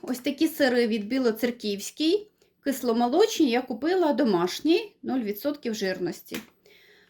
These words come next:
А, зроблено в Україні, тобто десять відсотків падає ще кешбек.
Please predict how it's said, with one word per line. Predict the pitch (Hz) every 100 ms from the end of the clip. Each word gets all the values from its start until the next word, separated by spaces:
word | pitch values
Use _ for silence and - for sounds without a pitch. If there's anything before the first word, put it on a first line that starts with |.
| -
А, | - 220 226
зроблено | 220 302 226 226 214
в |
Україні, | 220 220 247 320 466 359
тобто | 294 240 233 233 220
десять | 214 226 214 -
відсотків | 226 311 359 - 262
падає | 208 240 233 208
ще | 208 -
кешбек. | 226 233 180 - 156 -